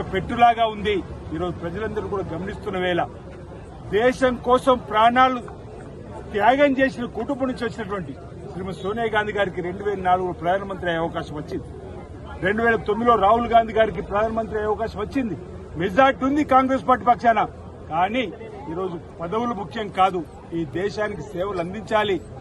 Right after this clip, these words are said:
పేద ప్రజలకు మేలైనటువంటి కార్యక్రమం చేయాలని చెప్పని ఆనాడు మన్మోహన్ సింగ్ గారిని రెండు మార్లు ప్రధానమంత్రి చేసినటువంటి వారినా ఈరోజు మీరు టార్గెట్ చేసి ఈరోజు జైలు పంపాలని చూడడం తగదు మీకని చెప్పి భారతీయ జనతా పార్టీ చెప్తూ ఈరోజు ఏఐసిసి,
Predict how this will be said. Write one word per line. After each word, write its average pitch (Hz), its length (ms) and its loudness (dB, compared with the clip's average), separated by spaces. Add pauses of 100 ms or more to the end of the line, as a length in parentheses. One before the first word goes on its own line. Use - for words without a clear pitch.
(160)
పేద 202 160 0 (160)
ప్రజలకు 254 420 4 (420)
మేలైనటువంటి 254 600 4 (100)
కార్యక్రమం 214 400 0
చేయాలని 196 240 -2
చెప్పని 185 280 -2 (360)
ఆనాడు 175 300 4 (100)
మన్మోహన్ 214 380 -6
సింగ్ 190 220 -4
గారిని 185 240 2 (380)
రెండు 180 200 -2 (120)
మార్లు 214 320 6
ప్రధానమంత్రి 190 460 -2
చేసినటువంటి 175 480 -2 (580)
వారినా 196 380 4 (100)
ఈరోజు 247 300 2
మీరు 202 140 -4 (100)
టార్గెట్ 185 420 2
చేసి 254 280 4 (400)
ఈరోజు 165 280 -4
జైలు 208 300 -2
పంపాలని 185 440 0
చూడడం 170 280 0 (440)
తగదు 190 380 -2
మీకని 202 300 -4
చెప్పి 180 160 -4 (100)
భారతీయ 190 380 0
జనతా 180 260 0 (100)
పార్టీ 180 240 0
చెప్తూ - 260 2 (400)
ఈరోజు 175 240 0 (120)
ఏఐసిసి, 240 520 2